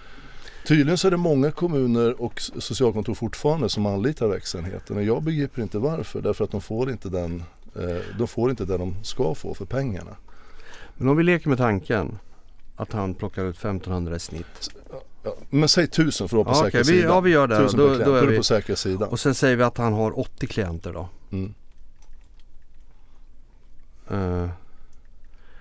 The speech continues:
Speaker 2: ja, det är åttiotusen
Speaker 1: Två,
Speaker 2: per
Speaker 1: två och en halv miljon ungefär,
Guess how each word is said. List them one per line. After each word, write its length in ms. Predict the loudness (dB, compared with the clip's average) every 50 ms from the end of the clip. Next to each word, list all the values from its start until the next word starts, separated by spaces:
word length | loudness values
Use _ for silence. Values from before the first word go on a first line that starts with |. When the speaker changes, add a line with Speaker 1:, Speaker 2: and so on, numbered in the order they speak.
| -16 -16 -16 -14 -6 -4
Speaker 2:
ja, 80 | -2
det 80 | 0 2
är 100 | 2 2
åttiotusen 640 | 0 0 0 -2 -2 -2 0 -2 -2 -2 -2 -4 -2
Speaker 1:
Två, 200 | 0 0 0 0
Speaker 2:
per 120 | -2 -4
Speaker 1:
två 100 | -2 -2
och 60 | 0
en 60 | 2 2
halv 120 | 2 2
miljon 300 | 0 0 -2 -4 -4 -6
ungefär, 220 | -8 -6 -4 -2